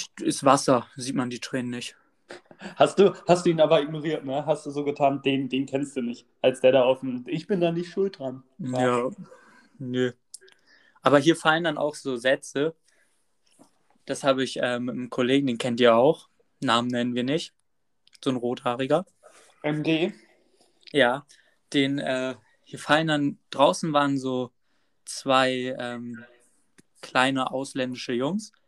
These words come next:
Speaker 1: die sind nicht reingekommen, weil die kein Ticket hatten. Aber sein Ku-,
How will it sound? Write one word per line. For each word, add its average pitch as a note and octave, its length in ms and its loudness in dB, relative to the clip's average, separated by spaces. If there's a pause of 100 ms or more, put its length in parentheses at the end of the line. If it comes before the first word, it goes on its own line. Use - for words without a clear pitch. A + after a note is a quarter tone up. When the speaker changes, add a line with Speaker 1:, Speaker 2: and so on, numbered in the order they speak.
(380)
Speaker 1:
die C#3+ 60 0
sind C#3+ 160 -2
nicht B2+ 160 -4
reingekommen, B2+ 580 -2
weil A#2+ 100 -2
die A#2+ 60 -10
kein A#2 240 -4
Ticket C3+ 360 -4
hatten. D3+ 340 -4 (540)
Aber C#3+ 200 2
sein C#3 240 0
Ku-, D#3+ 200 -2